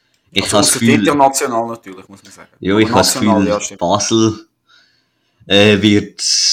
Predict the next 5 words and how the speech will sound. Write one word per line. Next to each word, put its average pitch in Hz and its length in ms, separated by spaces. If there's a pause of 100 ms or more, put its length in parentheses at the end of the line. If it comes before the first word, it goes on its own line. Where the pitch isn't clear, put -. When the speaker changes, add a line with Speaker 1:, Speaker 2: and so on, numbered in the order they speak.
(160)
Speaker 1:
muss 110 540
da 110 140
recht 110 440
Punkt, 143 640
punkten, 143 1080